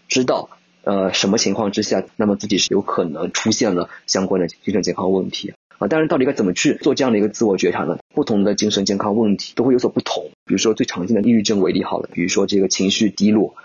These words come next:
然后第二个是这个兴趣缺乏，这两个是抑郁症最主要的两个表现。这个很好理解，我觉得最近心情很差，非常悲伤，然后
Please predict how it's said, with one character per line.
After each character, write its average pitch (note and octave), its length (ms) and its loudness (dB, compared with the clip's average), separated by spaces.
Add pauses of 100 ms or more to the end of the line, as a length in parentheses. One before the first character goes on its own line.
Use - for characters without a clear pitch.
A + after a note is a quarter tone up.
然 F#2 140 0
后 F#2+ 280 0
第 G2 140 -2
二 A2 160 2
个 F#2 80 0
是 F#2 140 -2
这 F#2 160 -4
个 F#2 160 0
兴 A2 260 2
趣 G2+ 300 0
缺 G#2 240 0
乏， - 320 -10 (240)
这 - 100 -4
两 G#2+ 180 0
个 F#2 60 0
是 F#2+ 380 0
抑 A2 60 4
郁 G#2+ 120 4
症 G#2 320 0
最 C3 140 0
主 - 160 -2
要 - 80 2
的 G#2 80 2
两 D#2+ 200 -2
个 F#2+ 260 0 (180)
表 F2 240 -2
现。 - 320 -2 (100)
这 C3+ 100 0
个 A#2+ 60 -4
很 A#2+ 80 0
好 B2+ 120 0
理 F2+ 140 0
解， G2+ 140 0
我 D#2+ 80 -4
觉 G2+ 120 0
得 G2 60 2
最 G2 140 -4
近 F#2+ 300 0
心 A2+ 200 2
情 G2+ 220 0
很 F2+ 180 -4
差， G2+ 360 -6
非 G#2+ 80 -4
常 F#2 180 -2
悲 F#2 160 0
伤， F#2 300 -2 (120)
然 - 120 -12
后 F#2+ 260 -2